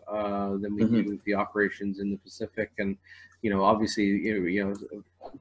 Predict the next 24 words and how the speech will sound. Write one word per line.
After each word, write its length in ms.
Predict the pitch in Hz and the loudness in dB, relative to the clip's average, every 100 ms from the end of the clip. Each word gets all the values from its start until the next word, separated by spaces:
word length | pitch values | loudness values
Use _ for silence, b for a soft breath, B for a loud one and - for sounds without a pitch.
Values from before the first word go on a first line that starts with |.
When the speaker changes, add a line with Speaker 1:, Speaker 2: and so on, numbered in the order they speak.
| - | -2
Speaker 1:
Canadians 500 | 123 127 123 110 - | 4 6 6 2 0
flying 420 | 127 117 113 110 | 2 2 4 2
out 80 | 104 | 2
of 100 | 101 | 4
India, 460 | 123 123 113 101 | 4 6 6 6
uh, 440 | 98 98 92 71 95 | 4 2 0 -2 -4
try, 220 | - 107 | -4 -2
uh, 420 | 104 98 101 98 73 | -2 -2 0 0 -2
you 160 | 107 | -4
know, 80 | 98 | -6
behind 380 | 92 113 110 104 | -6 -6 -6 -4
enemy 220 | 107 104 | -6 -4
lines 420 | 104 104 107 101 | -2 -2 -4 -6
and, 160 | 101 98 98 | -4 -6 -6
and 160 | 98 90 _ | -12 -14 _
for 140 | 98 | -8
Japanese 400 | 98 98 - 101 | -4 -6 -6 -16
controlled 340 | - 98 98 - | -18 -10 -10 2
territories, 460 | 117 123 113 101 - b b b b - | 2 4 2 0 -2 b b b b -2
uh, 240 | 107 104 - - | 2 2 -2 -10
it's 160 | 147 | -2
not 240 | 160 - - | 0 -2 -2
something 280 | 139 131 123 | 2 4 4
that's 280 | 110 - | 2 -6